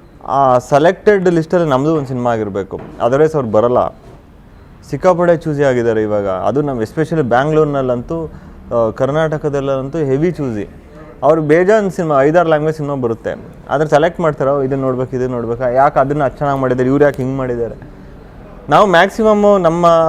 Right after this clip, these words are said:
ಲಿಮಿಟೇಷನ್ಸ್ ಎಷ್ಟಿರುತ್ತೋ ಮ್ಯಾಕ್ಸಿಮಮ್ ಪುಷ್ ಮಾಡಿ ಮಾಡಿದ್ದೀವಿ. ನಾನು ಲಿಮಿಟೇಷನ್ ಬಿಟ್ಟು ಆಚೆ ಮಾಡಿದ್ದೀವಿ ಈ ಸಿನಿಮಾನ, ಎಲ್ಲೂ ಕಾಂಪ್ರಮೈಸ್ ಆಗಿಲ್ಲ.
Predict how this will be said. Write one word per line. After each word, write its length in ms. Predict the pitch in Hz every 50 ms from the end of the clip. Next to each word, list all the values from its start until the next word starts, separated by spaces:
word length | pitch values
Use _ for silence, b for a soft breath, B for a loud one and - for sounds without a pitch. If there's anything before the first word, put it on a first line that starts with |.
| 160 156 151 147 139 139
ಲಿಮಿಟೇಷನ್ಸ್ 680 | 139 147 156 175 185 175 185 170 - 175 156 143 -
ಎಷ್ಟಿರುತ್ತೋ 680 | 143 135 - 156 139 135 135 - 151 139 131 123 113
ಮ್ಯಾಕ್ಸಿಮಮ್ 520 | 110 123 123 135 131 - - 156 156 151 131
ಪುಷ್ 300 | - 156 151 - - 160
ಮಾಡಿ 200 | 160 147 143 131
ಮಾಡಿದ್ದೀವಿ. 320 | 120 117 117 120 113 113
ನಾನು 140 | 127 131 139
ಲಿಮಿಟೇಷನ್ 540 | 139 151 165 160 165 165 156 - 165 147 143
ಬಿಟ್ಟು 180 | 147 - 127
ಆಚೆ 200 | 123 131 131 160
ಮಾಡಿದ್ದೀವಿ 500 | 147 127 110 107 98 98 98 - 87 87
ಈ 40 | 95
ಸಿನಿಮಾನ, 380 | 104 - 113 107 107 107 104 98 92 98
ಎಲ್ಲೂ 220 | 117 131 156 175
ಕಾಂಪ್ರಮೈಸ್ 440 | - 156 160 165 180 175 165 147 131
ಆಗಿಲ್ಲ. 240 | 123 113 113 104